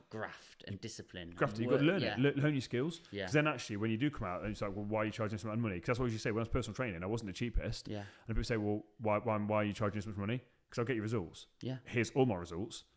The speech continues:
Speaker 2: do you want to speak to some of my past clients? Like, pick a
Speaker 1: Yeah.
Speaker 2: client, I'll give you the details. Do you mean, like, that, I, I can, I can back up what I'm saying.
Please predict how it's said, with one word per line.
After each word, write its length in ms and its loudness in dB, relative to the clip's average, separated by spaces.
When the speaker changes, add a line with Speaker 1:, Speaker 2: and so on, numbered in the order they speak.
Speaker 2:
do 40 -4
you 40 0
want 80 -4
to 40 -8
speak 200 -6
to 40 -16
some 140 -6
of 60 -2
my 120 -2
past 260 0
clients? 440 -6
Like, 140 -6
pick 120 2
a 40 0
Speaker 1:
Yeah. 40 -4
Speaker 2:
client, 380 -4
I'll 100 -4
give 140 -8
you 80 -4
the 40 0
details. 400 -2
Do 80 -6
you 80 2
mean, 60 -2
like, 60 -10
that, 300 0
I, 260 0
I 40 4
can, 300 -4
I 80 -2
can 140 -2
back 240 -4
up 60 -6
what 80 -4
I'm 80 -4
saying. 320 -2